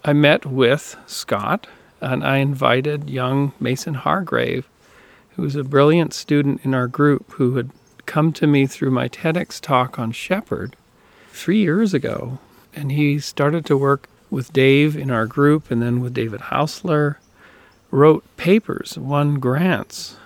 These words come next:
uh, wrote a paper on the kinetic trap, characterizing it computationally, working with another student,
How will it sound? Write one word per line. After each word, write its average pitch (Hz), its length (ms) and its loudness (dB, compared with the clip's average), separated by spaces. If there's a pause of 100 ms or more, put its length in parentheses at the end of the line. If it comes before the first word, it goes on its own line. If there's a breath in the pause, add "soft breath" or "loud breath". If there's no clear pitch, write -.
(140)
uh, 120 420 -6
wrote 147 160 4
a 147 40 0
paper 151 500 4
on 135 280 2
the 127 240 0 (260)
kinetic 156 480 2
trap, 143 720 -2
characterizing 131 840 2
it - 280 -10
computationally, 135 1200 -2
working 135 320 -2
with 131 140 -4
another 147 360 2
student, 113 560 -10